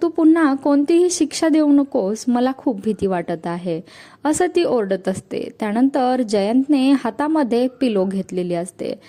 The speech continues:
आणि जयंत पिलो घेऊन तिच्याकडे पुढे पुढे सरकत असतो. हे पाहून आपल्या सगळ्यांना असं वाटतंय की जयंत आता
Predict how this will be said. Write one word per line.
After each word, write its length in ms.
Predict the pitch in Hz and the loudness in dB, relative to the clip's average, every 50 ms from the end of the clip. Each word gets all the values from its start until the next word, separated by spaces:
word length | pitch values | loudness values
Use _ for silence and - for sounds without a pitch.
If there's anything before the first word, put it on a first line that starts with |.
| - - - - - _ - | -20 -20 -20 -20 -20 _ -8
आणि 540 | 214 220 247 262 254 226 226 233 240 220 202 | -4 -2 0 0 0 2 2 0 0 0 0
जयंत 440 | 196 214 190 202 226 254 285 302 294 285 247 233 247 262 269 262 | -2 0 0 0 2 2 2 2 2 2 0 0 0 0 -2 0
पिलो 240 | - 277 277 302 320 | 0 2 2 2 2
घेऊन 520 | 311 311 349 359 349 330 311 311 330 339 320 | 2 0 0 0 2 2 2 2 2 0 0
तिच्याकडे 680 | 311 269 247 - - 320 311 - 330 302 262 254 262 | 0 0 0 0 0 -2 0 0 0 0 2 2 0
पुढे 340 | 262 - - 254 254 269 285 | 0 0 0 0 2 2 0
पुढे 420 | 285 - - 277 254 233 233 233 247 | 0 0 0 0 0 2 0 -2 -2
सरकत 520 | 247 - 254 202 185 185 - 185 180 - | -2 -4 -6 -6 -6 -6 -10 -10 -8 -8
असतो. 440 | 185 185 - - - 202 190 180 185 _ - - - - - _ - | -8 -8 -10 -8 -6 -4 -4 -4 -6 _ -20 -20 -20 -20 -14 _ -2
हे 100 | 320 349 | -2 -2
पाहून 500 | 359 359 381 370 359 359 370 349 320 320 | -2 -2 -4 -2 -2 0 2 2 2 2
आपल्या 280 | 330 311 320 330 339 349 | 0 0 0 0 0 0
सगळ्यांना 640 | - 349 294 247 233 262 285 302 311 330 330 330 | 0 -2 -2 -2 0 0 0 0 0 0 0 -2
असं 220 | 330 311 - 339 | -2 0 0 0
वाटतंय 600 | 330 320 302 294 277 - - 254 214 214 220 247 254 - - _ _ _ _ _ _ - | 0 2 0 -2 -2 -4 -2 -2 0 0 0 -2 -4 -6 -10 _ _ _ _ _ _ -4
की 260 | - 349 320 285 277 262 | -2 0 2 2 2 2
जयंत 440 | 247 285 262 254 269 277 294 277 | 2 0 0 2 2 2 4 2
आता 500 | 320 302 294 - 254 208 208 220 254 269 | 2 -2 -2 -2 -4 -2 -2 0 0 0